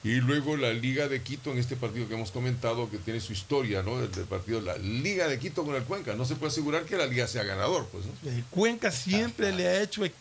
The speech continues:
Speaker 2: partidos espectaculares a Liga en
Speaker 1: Por
Speaker 2: Quito.
Speaker 1: eso te quiero, Cuenca,
Speaker 2: Normalmente
Speaker 1: dice
Speaker 2: ha sido un rival de los más complicados que, que encuentra Liga en la capital, es a la, justamente al Cuenca.
Speaker 1: Si
Speaker 2: La
Speaker 1: bien es
Speaker 2: fecha se
Speaker 1: cierto,
Speaker 2: cierra el lunes, ¿no?
Speaker 1: el
Speaker 2: Será un
Speaker 1: día
Speaker 2: partido
Speaker 1: lunes,
Speaker 2: el
Speaker 1: sí.
Speaker 2: lunes entre el
Speaker 1: Olmedo,
Speaker 2: Olmedo
Speaker 1: nueve de octubre.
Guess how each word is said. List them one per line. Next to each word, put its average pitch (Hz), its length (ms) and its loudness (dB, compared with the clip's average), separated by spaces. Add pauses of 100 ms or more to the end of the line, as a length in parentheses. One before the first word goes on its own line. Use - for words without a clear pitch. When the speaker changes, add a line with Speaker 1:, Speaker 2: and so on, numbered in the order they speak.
(140)
Speaker 2:
partidos 185 460 2
espectaculares 165 680 0
a 151 80 2
Liga 156 280 2
en 147 80 0
Speaker 1:
Por 101 160 -2
Speaker 2:
Quito. 120 120 0
Speaker 1:
eso 143 180 -2
te 117 160 -4
quiero, 131 340 -2 (120)
Cuenca, 139 220 -2
Speaker 2:
Normalmente 190 720 2
Speaker 1:
dice 175 40 4
Speaker 2:
ha - 100 -2
sido 185 180 0
un 175 80 -2
rival 170 540 2
de 160 80 -2
los 143 120 0
más 185 180 0
complicados 170 840 0
que, 143 240 -4 (520)
que 151 80 2
encuentra 147 800 2 (460)
Liga 165 540 4
en 147 80 -4
la 147 100 0
capital, 151 500 2 (160)
es 165 160 4
a 156 60 8
la, 147 140 4
justamente 156 600 0
al 127 80 0
Cuenca. 127 360 -4 (920)
Speaker 1:
Si 139 180 -2
Speaker 2:
La 160 120 6
Speaker 1:
bien - 100 4
es 226 80 6
Speaker 2:
fecha 226 140 0
se 214 80 0
Speaker 1:
cierto, 180 40 -4
Speaker 2:
cierra 226 220 4
el 220 60 2
lunes, 165 240 2
¿no? 165 220 0
Speaker 1:
el - 100 -4
Speaker 2:
Será 151 120 -2
un 170 60 2
Speaker 1:
día 180 80 2
Speaker 2:
partido - 180 0
Speaker 1:
lunes, 208 180 2
Speaker 2:
el 202 60 4
Speaker 1:
sí. 190 60 4
Speaker 2:
lunes 202 240 4
entre 175 220 0
el 165 80 4
Speaker 1:
Olmedo, 165 200 2
Speaker 2:
Olmedo 202 180 2
Speaker 1:
nueve 165 140 2
de 160 60 0
octubre. 143 460 -4